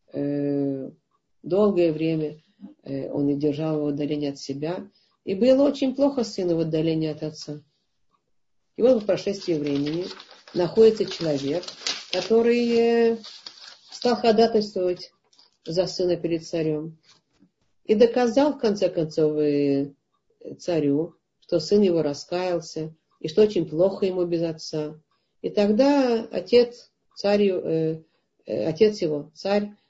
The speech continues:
вернул к себе этого сына. Какие, наши мудрецы говорят, какие две радости были тогда у царя? Чему он радовался? Два, два вида радости было у царя. Первая радость – это то, что,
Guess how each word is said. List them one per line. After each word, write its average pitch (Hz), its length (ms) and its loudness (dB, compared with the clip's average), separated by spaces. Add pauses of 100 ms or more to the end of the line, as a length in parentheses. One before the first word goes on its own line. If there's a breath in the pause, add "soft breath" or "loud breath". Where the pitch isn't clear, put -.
(100)
вернул 208 440 6
к - 40 -10
себе 156 480 -2
этого 151 300 -4
сына. 135 420 -10 (1700 soft breath)
Какие, 294 480 2
наши 226 260 -2
мудрецы 196 360 -2
говорят, 196 200 0
какие 226 260 -4
две 214 180 6
радости 175 420 0
были 151 200 0
тогда 139 360 -4
у 139 60 -4
царя? 135 400 -8
Чему 202 280 0
он 208 120 2
радовался? 139 720 -8 (840)
Два, 277 340 4
два 269 340 4
вида 226 300 2
радости 170 400 -2
было 135 280 -4
у - 20 -8
царя. 131 440 -12 (320)
Первая 262 360 6
радость – 185 580 -2 (300)
это 165 280 0
то, 196 220 0
что, 160 680 0